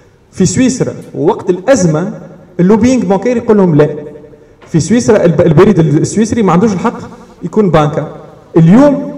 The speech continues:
يشوفوا في انه كي يعطيو اغريمون لل-، للبريد ال-، في سويسرا يو-، باش يكون بنكا، يتنجم تحسن الامور البنكيه. احنا في تونس عندنا لوبي يتحكم في قلم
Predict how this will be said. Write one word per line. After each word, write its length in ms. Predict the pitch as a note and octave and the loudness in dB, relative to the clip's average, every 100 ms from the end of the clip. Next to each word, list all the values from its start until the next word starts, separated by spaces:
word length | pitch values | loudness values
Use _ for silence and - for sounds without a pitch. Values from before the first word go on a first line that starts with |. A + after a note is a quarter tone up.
| - | -8
يشوفوا 400 | E3+ - C4 G3+ | -6 -2 -2 0
في 200 | F3+ - | -2 0
انه 160 | G3 F3+ | 2 2
كي 160 | F3 F#3 | 2 -2
يعطيو 220 | E3+ A#3+ | 2 2
اغريمون 640 | - F3 F#3+ G#3 E3+ D3 | 2 4 4 4 4 2
لل-، 120 | D3 D3 | 2 2
للبريد 420 | C#3+ D3 G#3+ D3+ | 2 2 2 2
ال-، 380 | C#3+ C3 B2+ - | 0 2 0 -2
في 120 | C#3 | -4
سويسرا 420 | - G#3+ C4 C#4+ - - - - - | -2 0 0 0 -4 -14 -20 -20 -2
يو-، 160 | D3 F3+ | 2 4
باش 160 | - | 4
يكون 220 | E3+ F3 | 2 2
بنكا، 360 | D3+ G3 A3 G#3+ | 4 2 0 -4
يتنجم 280 | E3+ G#3+ G3 | -4 -4 -4
تحسن 460 | E3+ - B3+ A#3 G3+ | -2 -2 -2 -2 -2
الامور 360 | F3+ F#3 G3+ | 2 4 4
البنكيه. 520 | F#3+ D3 D3 - B2 B2+ - - - - - | 4 2 0 -2 -6 -8 -18 -20 -20 -20 -6
احنا 220 | - G#3+ | -2 0
في 140 | F3+ F3 | 0 0
تونس 480 | D#3 F3+ A#3 - - - - | 0 0 -2 -8 -16 -20 -10
عندنا 280 | C3+ F3+ D3 | -2 2 4
لوبي 380 | C#3+ F3 F#3 C4+ - - - | 4 4 4 0 -4 -10 -4
يتحكم 420 | D#3 - C4 A#3 | -2 0 0 -2
في 120 | E3+ | -2
قلم 400 | F3 F#3+ A#3 C#4+ | -2 0 0 -2